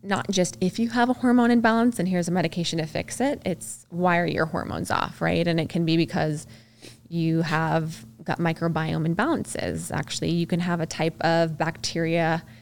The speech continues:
in your gut that is overgrown, and it produces this enzyme called beta glucuronidase, and you reabsorb estrogen back into your body. So part of the reason why you're gaining weight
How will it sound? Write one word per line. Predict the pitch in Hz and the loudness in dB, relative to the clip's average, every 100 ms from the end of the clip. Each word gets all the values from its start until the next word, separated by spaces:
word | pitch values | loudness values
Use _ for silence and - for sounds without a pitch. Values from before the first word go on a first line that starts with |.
| - _ | -20 _
in | - 180 | -2 2
your | 170 | 2
gut | 175 180 - | 2 0 2
that | 165 160 | 0 2
is | 156 160 165 - - - _ | 0 0 -4 -12 -16 -20 _
overgrown, | - 165 170 170 220 - 180 180 - - | -2 0 0 2 0 -2 -8 -10 -16 -8
and | 170 170 | -4 -2
it | 165 | -2
produces | - 175 165 170 170 | -2 0 0 -2 -2
this | 175 - | -2 -2
enzyme | 160 175 170 160 170 | -2 0 0 0 -2
called | - 165 170 | -2 0 0
beta | 156 170 | 0 -2
glucuronidase, | 160 175 - 185 208 175 - 170 - | 0 -2 -2 0 2 0 -2 -6 -6
and | 151 156 | -2 -2
you | 156 | 0
reabsorb | 165 160 160 156 156 156 156 | 0 0 -2 -4 -4 -4 -4
estrogen | 160 156 165 165 160 160 170 - _ _ _ | -6 -4 -4 -2 0 -2 -4 -12 _ _ _
back | 165 165 | -4 0
into | 165 - - | 0 0 -2
your | 151 | -2
body. | 165 202 - - 180 - - | 0 0 -2 -6 -10 -14 -20
So | - 165 160 | -8 -4 -2
part | - 170 | 0 0
of | 165 | 2
the | 160 | 2
reason | 165 160 175 | 0 0 0
why | 160 160 | 0 0
you're | 156 156 | 0 -2
gaining | 165 175 165 160 | 0 0 0 0
weight | 175 - - | 0 -2 -8